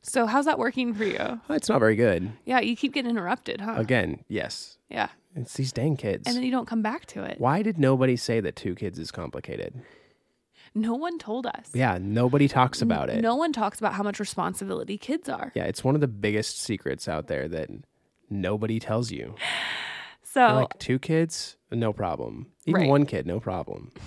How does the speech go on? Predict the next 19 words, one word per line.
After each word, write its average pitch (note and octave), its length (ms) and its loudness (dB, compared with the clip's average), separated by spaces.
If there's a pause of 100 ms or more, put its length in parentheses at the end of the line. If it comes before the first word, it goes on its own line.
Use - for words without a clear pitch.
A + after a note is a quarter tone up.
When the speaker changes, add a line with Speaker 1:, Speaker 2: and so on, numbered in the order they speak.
(1700)
Speaker 1:
I C#4+ 120 0
thought C#4 160 0
that C4+ 120 2
was B3 140 2
really A#3 220 0
good. A2+ 440 2
Speaker 2:
<laughs> - 60 -6
Yeah, - 160 2 (160)
no, G#2 140 2
that G#2 100 2
is F#2+ 180 -2
good. - 240 -6 (200)
Speaker 1:
Okay. - 340 0 (680)
Next B3 380 -2
task G#3+ 360 0
on G#3+ 120 -4
our A3 120 -2
to-do. - 500 -8
Speaker 2:
Uh-huh. A2+ 240 0